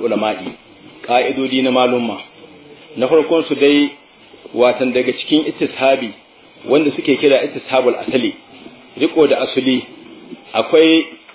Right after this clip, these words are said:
watan daga cikin riko da asali al-asalu, baqa'u ma kana ala ma kana, baqa'u ma kana ala ma kana hatta yazbuta tagayyuruhu, baqa'u ma kana ala ma kana, komai a bar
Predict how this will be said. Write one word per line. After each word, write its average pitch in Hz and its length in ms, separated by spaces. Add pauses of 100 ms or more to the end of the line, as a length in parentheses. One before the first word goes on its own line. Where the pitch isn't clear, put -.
watan 123 680
daga 123 220
cikin 170 280
riko 170 240
da 131 120
asali 151 300
al-asalu, 139 580 (960)
baqa'u 139 540
ma 143 220
kana 156 460
ala 131 260
ma 135 300
kana, 135 400 (1200)
baqa'u 151 440
ma 147 240
kana 160 420
ala 139 280
ma 147 280
kana 151 280
hatta 147 440
yazbuta 135 280
tagayyuruhu, 120 680 (680)
baqa'u 151 440
ma 139 220
kana 151 360
ala 123 260
ma 123 180
kana, 123 360 (580)
komai 170 440
a 139 80
bar 147 160